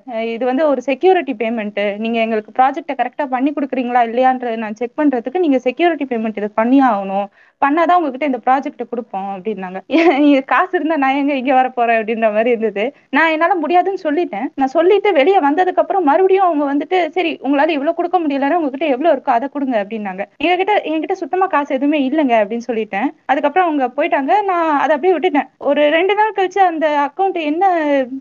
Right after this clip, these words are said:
செக் பண்ணி பார்க்கலாம்னு சொல்லிட்டு நான் அந்த freelancer dot com அந்த இதுல போய் செக் பண்ணி பார்க்கறப்போ அவங்க அக்கௌண்டே இல்ல அதுல. அந்த அக்கௌண்டே டெலீட் பண்ணிட்டாங்க. சரி, இதை பத்தி நான் ரிப்போர்ட் பண்ணலாம்னு சொல்லிட்டு நான் போய் பார்க்கறப்ப தான் தெரியுது, இது, இதே பேட்டர்ன்ல வரிசையா நடந்திருக்கு எல்லாருக்குமே.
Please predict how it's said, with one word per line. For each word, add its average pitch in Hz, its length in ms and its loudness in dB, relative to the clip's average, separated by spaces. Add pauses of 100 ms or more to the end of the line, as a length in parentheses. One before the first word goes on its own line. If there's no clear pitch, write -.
(160)
செக் 285 200 -4
பண்ணி 392 160 0
பார்க்கலாம்னு 285 380 -2
சொல்லிட்டு 277 280 -4
நான் 339 140 0
அந்த 247 180 -4
freelancer 320 400 0
dot 254 200 2
com 277 360 0
அந்த 247 640 0
இதுல 339 140 2
போய் 311 240 -6
செக் - 220 -10
பண்ணி 349 180 -2
பார்க்கறப்போ 254 720 0 (120)
அவங்க 277 340 2
அக்கௌண்டே 349 340 0
இல்ல 302 300 0
அதுல. 214 400 -4
அந்த 247 280 0
அக்கௌண்டே 320 340 -2
டெலீட் 285 300 -2
பண்ணிட்டாங்க. 247 360 -4 (100)
சரி, 359 260 2
இதை 349 120 2
பத்தி 330 260 0
நான் 285 320 0
ரிப்போர்ட் 381 380 -4
பண்ணலாம்னு 277 260 0
சொல்லிட்டு 277 240 -6 (220)
நான் 254 260 -4 (100)
போய் 330 200 2
பார்க்கறப்ப 294 280 -2
தான் 320 320 -2
தெரியுது, 254 720 -4
இது, 247 260 -4
இதே 302 460 -2
பேட்டர்ன்ல 294 420 -2 (220)
வரிசையா 311 420 -2
நடந்திருக்கு 226 580 -6
எல்லாருக்குமே. 254 600 -2